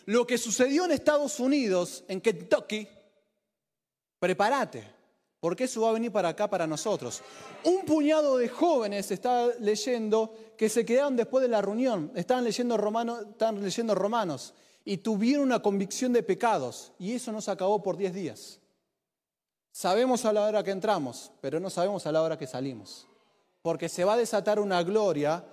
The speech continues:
que va a tocar a todos nosotros. Porque ese fue el primer avivamiento digital de la era. Prepárate, porque lo que Dios está haciendo a nivel mundial va a llegar a todos.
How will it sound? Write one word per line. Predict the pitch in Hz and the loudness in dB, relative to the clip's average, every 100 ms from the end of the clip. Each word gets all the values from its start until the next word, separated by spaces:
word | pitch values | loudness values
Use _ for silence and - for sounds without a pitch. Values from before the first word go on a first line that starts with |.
| - _ - | -20 _ -10
que | 151 | -6
va | 151 214 214 | -2 -2 -2
a | 175 | -4
tocar | 151 156 196 185 | -4 -2 0 0
a | 160 | 0
todos | - 240 226 151 | 0 2 0 -2
nosotros. | 120 - 107 - 95 - - _ _ _ | -6 -12 -14 -14 -18 -20 -20 _ _ _
Porque | 160 165 214 | -2 0 0
ese | 240 233 | 2 0
fue | 226 233 | 2 0
el | |
primer | 226 208 220 226 | 0 -2 2 2
avivamiento | 196 190 180 214 202 170 | 2 0 -2 -2 -2 -2
digital | 143 156 185 123 - _ _ _ _ _ - | -2 -4 -2 -4 -8 _ _ _ _ _ -6
de | 135 | -2
la | 127 | 0
era. | 135 104 - - _ _ _ _ | 0 -4 -12 -20 _ _ _ _
Prepárate, | 156 147 160 190 160 - - _ _ _ _ - | -4 0 2 2 -2 -10 -18 _ _ _ _ -12
porque | 139 139 147 | -10 -4 -2
lo | 143 | -2
que | 156 143 | -4 -4
Dios | 196 247 247 - - | 0 0 -2 -8 -8
está | 147 - 208 | -6 -2 -2
haciendo | - 220 214 170 139 | -2 -4 -2 -2 -4
a | |
nivel | 135 160 196 | -2 -2 -2
mundial | 170 165 143 170 214 226 - - - | -2 -4 -2 0 0 -2 -12 -20 -4
va | 175 | -4
a | |
llegar | - 170 190 | -4 -4 -2
a | 147 | -2
todos. | 196 160 95 - - | -2 -2 -4 -12 -18